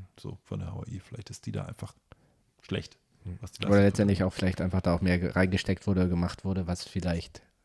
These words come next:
Speaker 2: nicht hätte sein sollen.
Speaker 1: Genau. Das ist auch eine Erkenntnis, die daraus gewonnen werden kann. Das heißt, ich müsste jetzt aber eine Retrospektive machen. Also Projektcontrolling heißt dann auch, diese Zahlen,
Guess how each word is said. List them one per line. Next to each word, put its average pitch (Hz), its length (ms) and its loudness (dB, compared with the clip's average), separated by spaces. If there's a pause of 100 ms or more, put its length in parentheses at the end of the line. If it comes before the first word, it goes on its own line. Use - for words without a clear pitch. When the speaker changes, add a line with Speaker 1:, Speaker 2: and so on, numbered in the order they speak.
Speaker 2:
nicht 92 200 2
hätte 92 220 0
sein 82 260 -2
sollen. 80 220 -2
Speaker 1:
Genau. 101 260 0 (280)
Das - 180 -10
ist - 140 -14
auch 107 180 -4
eine 98 100 -4
Erkenntnis, 82 400 -8
die - 80 -14
daraus 90 280 -8
gewonnen 87 280 -8
werden 87 200 -10
kann. 80 180 -10 (300)
Das - 80 -12
heißt, 117 180 4
ich 113 60 6
müsste 120 180 4
jetzt 113 120 -4
aber 107 100 0
eine 95 100 2
Retrospektive 120 600 -4
machen. 131 260 0
Also 107 140 -4
Projektcontrolling 101 680 -4
heißt 98 240 -6
dann 101 80 -4
auch, 101 220 -8
diese 101 340 -12
Zahlen, 123 580 -6